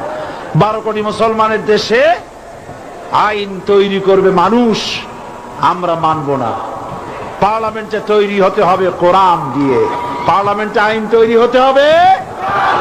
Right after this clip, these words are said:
কোরআন দিয়ে, এবং কোরআন হবে, আল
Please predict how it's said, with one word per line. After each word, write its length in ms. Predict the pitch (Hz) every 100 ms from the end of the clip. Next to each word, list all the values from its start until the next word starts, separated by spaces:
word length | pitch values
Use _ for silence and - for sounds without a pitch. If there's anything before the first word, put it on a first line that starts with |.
| - -
কোরআন 520 | 254 285 285 294 294
দিয়ে, 640 | 285 294 294 285 277 214 - 302 349 740 698 605 - - 233
এবং 360 | 302 330 320 - -
কোরআন 440 | 381 370 370 370
হবে, 580 | 349 320 349 349 330 277 - - - 311
আল 440 | 339 381 370 359